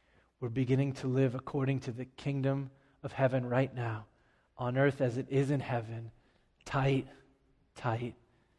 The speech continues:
community. Let's pray together. Father, thanks for your word. Thanks for its clarity. Thanks for its power.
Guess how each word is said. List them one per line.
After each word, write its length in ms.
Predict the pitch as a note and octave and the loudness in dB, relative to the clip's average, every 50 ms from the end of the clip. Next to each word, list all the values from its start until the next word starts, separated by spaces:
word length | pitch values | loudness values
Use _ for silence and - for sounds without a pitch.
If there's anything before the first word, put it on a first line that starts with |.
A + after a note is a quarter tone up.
| _ _ _ _ _ _ | _ _ _ _ _ _
community. 540 | - - B2+ A#2 A2+ A2 A2 A2 A2 A2 - - _ _ _ _ _ _ _ _ _ _ _ _ _ _ _ _ _ _ _ _ _ _ _ _ _ _ _ _ _ _ | -12 -10 -8 -6 -6 -8 -8 -10 -12 -14 -16 -18 _ _ _ _ _ _ _ _ _ _ _ _ _ _ _ _ _ _ _ _ _ _ _ _ _ _ _ _ _ _
Let's 100 | A#2+ - | -20 -20
pray 180 | _ - B2+ | _ -8 -8
together. 300 | A#2+ A#2 G#2 G2+ - - - - _ _ _ _ _ _ _ _ _ _ _ _ _ _ _ _ _ _ _ _ _ | -8 -6 -10 -14 -16 -20 -20 -20 _ _ _ _ _ _ _ _ _ _ _ _ _ _ _ _ _ _ _ _ _
Father, 240 | - B2+ B2+ A#2+ A2+ | 0 2 2 2 2
thanks 260 | - C3 C3 B2+ B2+ | 0 0 0 0 0
for 100 | - C3+ | 0 0
your 140 | C3 C3+ C3 | 2 2 2
word. 360 | C3+ C#3+ D3 D#3+ E3+ E3 - - - - - - _ _ - - - _ - - - - - - - | 2 4 4 2 2 0 -4 -8 -16 -20 -20 -20 _ _ -20 -20 -10 _ -10 -10 -10 -14 -20 -8 -4
Thanks 240 | B2 B2+ B2 - - | -2 -2 -2 -4 -6
for 200 | - C#3 C3 B2 | -4 -2 0 0
its 420 | B2+ B2 B2+ - - - - - - - - _ _ _ _ _ _ _ _ _ - - - - _ _ _ _ _ _ _ _ _ _ _ _ _ _ _ _ _ _ _ _ | 0 -2 -4 -8 -16 -18 -18 -20 -20 -20 -20 _ _ _ _ _ _ _ _ _ -20 -20 -20 -20 _ _ _ _ _ _ _ _ _ _ _ _ _ _ _ _ _ _ _ _
clarity. 600 | - - C#3+ C3+ C3+ C#3 D3 D3+ D3 D3+ D3+ C3+ - - - - - _ - - _ _ _ _ _ _ _ _ _ _ _ _ _ _ _ | -8 -2 2 4 4 6 4 4 4 2 0 -2 -6 -12 -20 -20 -20 _ -20 -20 _ _ _ _ _ _ _ _ _ _ _ _ _ _ _
Thanks 180 | B2 C3 C3 | -6 -6 -4
for 120 | - - C3 | -4 -4 -4
its 120 | B2 - | -4 -6
power. 560 | - - - E3 D#3 D#3 E3 E3+ D#3+ D#3 C#3+ | -8 -2 2 4 6 6 6 6 4 2 -2